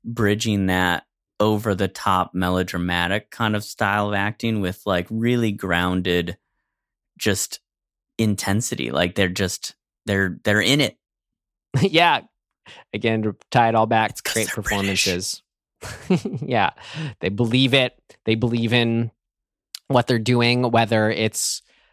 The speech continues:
Speaker 2: the actors believing in doing their job or the characters doing their job. All one and the same <laughs> 'cause they're British. <laughs> Say so. Dedication to one's, uh,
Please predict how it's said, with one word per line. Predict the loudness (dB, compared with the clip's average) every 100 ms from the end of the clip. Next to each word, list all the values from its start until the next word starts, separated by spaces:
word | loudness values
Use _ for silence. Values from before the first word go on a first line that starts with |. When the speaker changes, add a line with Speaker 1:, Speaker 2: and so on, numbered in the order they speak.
| _
Speaker 2:
the | 0 0 2
actors | 0 0 0 2 2 0
believing | 0 0 0 0 0 0
in | 0 -2 -6 _ -6 0
doing | 2 4 4
their | 4 4
job | 4 4 6 4 0 -6 _ _
or | 2 4 4 4 0 -2
the | -4
characters | 0 2 2 2 0 -2 -4 -10 -4
doing | -2 -2 -2 -8
their | -8 -6
job. | -4 0 0 0 -4 -10 _ _ _
All | -2 0
one | 0 0
and | -2
the | -4
same | -4 -4 -4 -8 -12 -14 -16
<laughs> | _ -6
'cause | 2 2 2
they're | 2 0
British. | 0 0 0 -2 -4 -6 -12 _ 0
<laughs> | 2 2 0 -4 0 0 0 -6 -16 -4 0
Say | 0 0
so. | -2 -4 -6 -8 _ _ _ -12 -10 -10 -8 -8 -2
Dedication | 2 2 0 -2 -2 -2 -2
to | -2
one's, | -4 -6 -8 -8 -6
uh, | -4 -2 -2